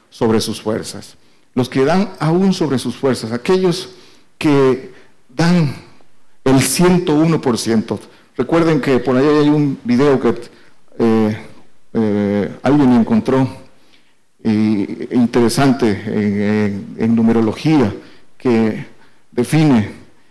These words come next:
que el ciento uno por, en el ciento uno por ciento está el amor de Dios. En el ciento, en el, en el dar más, en el dar en el darse aún,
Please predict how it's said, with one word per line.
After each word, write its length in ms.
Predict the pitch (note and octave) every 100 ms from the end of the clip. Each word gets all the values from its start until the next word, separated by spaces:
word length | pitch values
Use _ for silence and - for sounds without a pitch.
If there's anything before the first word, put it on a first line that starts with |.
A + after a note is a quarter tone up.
| _ _
que 100 | -
el 340 | A#2+ A#2 A#2 A2+
ciento 520 | - D#3+ D#3+ D#3+ C#3+
uno 320 | C#3 D#3 C#3+
por, 220 | B2+ A#2+ -
en 160 | B2
el 120 | A#2+
ciento 440 | A#2 - G3 G3+ D3
uno 240 | D#3 F3
por 200 | D3 B2
ciento 560 | - D#3+ F3 F3 E3 - - -
está 260 | B2 C#3+
el 100 | C#3+
amor 240 | B2+ B2+ A#2+
de 120 | G2+
Dios. 420 | F#2 E2+ - - _
En 160 | B2 A#2
el 100 | A#2
ciento, 420 | - F3 D3+ B2
en 120 | A2+
el, 100 | A2 - - -
en 140 | A2+
el 200 | A2+ A2+
dar 180 | A2 D#3+
más, 640 | D#3 F3 E3+ - - - - - -
en 140 | B2
el 180 | A2+ A2
dar 340 | C3+ D#3 D#3+ - - - -
en 140 | A#2+
el 200 | A#2+ A#2+
darse 420 | D3+ F3+ E3 C#3+
aún, 420 | B2 C#3+ E3+ D3